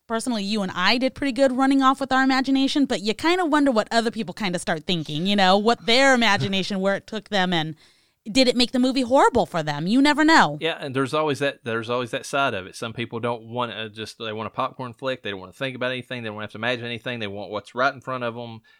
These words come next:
Speaker 2: told directly to 'em. They wanna know what they're supposed to be getting out of the movie, and I understand that completely. But, you know, there, I feel like if you give a little bit to where the person, 'cause that's the way, I mean, the best,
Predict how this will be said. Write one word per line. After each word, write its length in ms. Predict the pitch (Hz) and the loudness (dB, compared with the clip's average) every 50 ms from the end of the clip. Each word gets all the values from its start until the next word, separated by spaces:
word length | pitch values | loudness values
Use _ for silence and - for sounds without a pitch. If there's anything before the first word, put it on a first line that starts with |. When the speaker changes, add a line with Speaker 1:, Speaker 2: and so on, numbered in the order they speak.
| _ _ | _ _
Speaker 2:
told 280 | - - 110 107 101 92 | -6 -4 -4 -4 -4 -4
directly 380 | 101 107 120 127 - 131 120 | 0 0 0 0 0 -4 -8
to 300 | 117 - 127 123 117 113 | -6 -4 -2 0 0 0
'em. 80 | 113 113 | -2 -2
They 100 | 110 104 | -4 -6
wanna 180 | 101 104 101 104 | -4 -4 -4 -2
know 180 | 107 113 113 | 0 0 0
what 420 | 113 110 107 107 107 107 107 107 - | 0 -2 -6 -8 -6 -4 -4 -4 -6
they're 120 | 107 - | -10 -12
supposed 260 | - - 120 113 - | -6 -4 -4 -4 -4
to 60 | - | -6
be 80 | 120 110 | -8 -6
getting 200 | 107 113 104 95 | -6 -6 -6 -6
out 120 | 95 92 | -8 -12
of 80 | 90 87 | -10 -12
the 40 | 87 | -12
movie, 320 | 90 90 90 82 82 85 | -12 -12 -12 -12 -14 -14
and 140 | 90 95 95 | -12 -6 -4
I 120 | 101 107 | -2 -2
understand 440 | 110 110 107 - - 120 110 110 110 | -2 -4 -6 -10 -8 -8 -8 -6 -6
that 120 | 110 98 - | -6 -8 -8
completely. 640 | 110 98 - 117 113 101 73 60 67 64 - - _ _ _ _ _ _ _ _ _ _ _ | -10 -12 -8 -6 -6 -6 -8 -10 -16 -18 -20 -20 _ _ _ _ _ _ _ _ _ _ _
But, 380 | - 107 110 107 104 101 - - | -8 -4 -2 -2 -2 -2 -4 -6
you 140 | 117 107 104 | -8 -8 -6
know, 260 | 101 98 98 98 101 | -6 -6 -6 -6 -6
there, 300 | 95 110 107 110 104 - 87 | -6 -6 -6 -6 -6 -10 -14
I 300 | 92 104 107 107 107 113 _ | -12 -10 -10 -8 -10 -10 _
feel 140 | - 127 117 | -6 -6 -4
like 200 | 113 113 113 - | -4 -4 -6 -8
if 160 | 107 - - | -12 -14 -12
you 120 | 117 107 101 | -14 -12 -8
give 200 | 110 117 113 110 | -6 -6 -4 -4
a 40 | |
little 260 | 110 107 113 113 110 104 | -6 -6 -6 -6 -6 -6
bit 320 | 101 113 110 107 - - | -4 -4 -4 -4 -4 -8
to 100 | - - | -12 -14
where 260 | 104 107 107 107 107 98 | -8 -4 -4 -4 -4 -6
the 160 | 92 98 - | -8 -12 -12
person, 420 | _ - 113 110 - - 117 98 _ _ - - _ | _ -4 -4 -4 -4 -6 -12 -18 _ _ -20 -20 _
'cause 100 | - 110 | -8 -2
that's 200 | 135 151 147 - | -2 -2 -2 -2
the 60 | - 117 | -6 -6
way, 200 | 113 110 104 107 | -6 -6 -4 -6
I 60 | 110 | -6
mean, 140 | 110 110 104 | -8 -8 -8
the 60 | 98 | -6
best, 380 | 95 117 117 113 - - - | -4 -4 -4 -4 -4 -8 -16